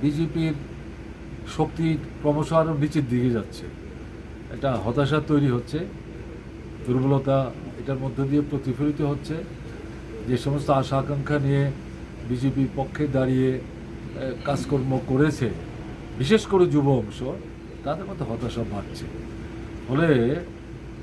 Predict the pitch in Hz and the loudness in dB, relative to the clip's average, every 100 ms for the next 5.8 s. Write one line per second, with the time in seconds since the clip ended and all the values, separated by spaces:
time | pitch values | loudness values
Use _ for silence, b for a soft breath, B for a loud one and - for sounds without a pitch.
0 | 143 185 190 160 165 165 175 170 175 196 | 2 2 2 6 6 6 2 0 0 2
1 | 202 202 196 185 - - - 113 151 - | 4 4 2 0 -4 -10 -8 -2 -2 0
2 | 160 175 180 185 185 175 175 165 170 190 | 0 2 2 4 4 4 0 2 6 6
3 | 180 - - - - - 107 113 170 190 | 4 -6 -12 -14 -14 -12 -4 2 8 8
4 | 165 147 175 175 196 185 156 156 160 - | 8 4 2 4 2 4 4 4 0 -12
5 | - - - 117 135 151 180 | -16 -16 -12 0 0 4 4